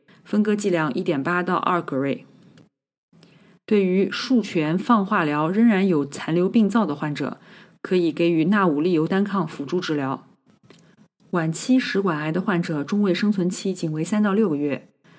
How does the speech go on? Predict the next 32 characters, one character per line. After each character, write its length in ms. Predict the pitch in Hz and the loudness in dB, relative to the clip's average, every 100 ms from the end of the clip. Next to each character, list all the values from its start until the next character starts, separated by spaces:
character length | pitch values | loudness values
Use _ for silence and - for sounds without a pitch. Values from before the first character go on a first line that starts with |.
| - - | -20 -16
很 160 | - 180 | -4 0
多 140 | 208 | 2
患 180 | 233 220 | 2 2
者 140 | 160 | 2
因 160 | 147 190 | 2 0
为 140 | 190 | 0
吞 180 | 190 226 | 2 2
咽 140 | 208 | 2
困 180 | 190 220 | 2 0
难 160 | 165 156 | 0 -4
需 180 | - 196 | -4 -2
要 120 | 165 | 0
干 200 | 185 196 | 0 0
预， 280 | 185 - - _ _ | 0 -2 -8 _ _
比 80 | 175 | -2
如 320 | 165 170 226 - - - | 0 0 -4 -10 -14 -4
自 220 | 262 214 | 0 0
扩 240 | - 208 | 0 -2
张 200 | 220 226 | 2 2
式 160 | - 220 | 2 0
的 160 | 156 | -2
金 260 | - - 220 | -2 0 2
属 200 | - 135 | 2 -2
支 160 | - 175 | -2 -2
架 220 | 202 170 | -2 -4
植 160 | - | -6
入。 260 | 151 185 - - _ _ _ _ _ _ _ _ _ | -4 -4 -6 -14 _ _ _ _ _ _ _ _ _
但 200 | 190 190 | 0 0
即 140 | 220 | 0
使 160 | 208 165 | -2 -2
如 160 | 160 185 | -2 -2
此， 320 | - - | -4 -6